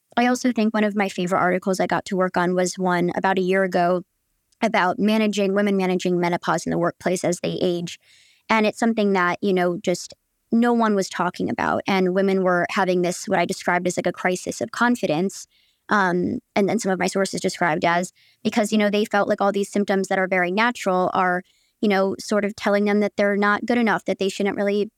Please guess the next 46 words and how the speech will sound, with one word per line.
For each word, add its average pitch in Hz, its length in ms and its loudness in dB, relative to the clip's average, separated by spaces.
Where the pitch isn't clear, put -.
you 208 120 0
know, 202 100 0
be, 214 480 2
um, 175 460 0
working 196 400 0
in 185 100 2
this 180 180 -2
way, 185 240 0
or 180 80 0
that, 185 220 0
you 202 100 -2
know, 113 200 -2
they, - 120 -2
they 208 280 0
obviously 196 320 0
struggled 190 420 -2
with - 120 -8
that. - 180 0
And 110 100 0
there's 185 140 -2
a 104 40 -2
lot - 140 0
of 185 80 -4
mental 196 240 -2
health 185 240 -2
implications 196 680 -2
there. 220 200 2
And 202 180 -2
so 202 140 0
I 185 120 0
think 185 320 -2
it 240 80 0
was 208 140 0
really 214 200 2
surprising 196 560 -2
to 190 160 -2
me 180 180 0
how 190 300 0
many 196 300 0
people 190 340 -2
were 175 140 -2
sort - 180 -2
of 180 100 -6
struggling 175 640 -2
in 180 180 -2
silence, - 640 -2